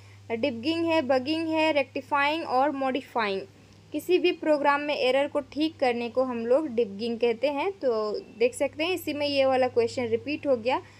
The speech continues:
तो आगे से ऐसा क्वेश्चन आएगा तो आपका कभी भी एरर उसमें नहीं होगा, तो आंसर होगा यहाँ पर ऑप्शन फर्स्ट।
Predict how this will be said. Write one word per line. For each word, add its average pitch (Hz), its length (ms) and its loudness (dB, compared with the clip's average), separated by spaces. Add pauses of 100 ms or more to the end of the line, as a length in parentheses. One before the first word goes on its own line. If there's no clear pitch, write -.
(240)
तो 233 60 -2
आगे 233 380 2
से 294 180 -2
ऐसा 269 260 2
क्वेश्चन 277 380 0
आएगा 262 200 0
तो 302 120 -4
आपका 285 300 -2
कभी 240 240 -4
भी 240 140 -4
एरर 220 320 0
उसमें 254 300 -4 (380)
नहीं 247 280 0
होगा, 269 280 4 (220)
तो 214 120 -2
आंसर 208 420 -4
होगा 233 300 0
यहाँ 233 320 -6
पर 254 60 4
ऑप्शन 247 400 0
फर्स्ट। 202 420 -8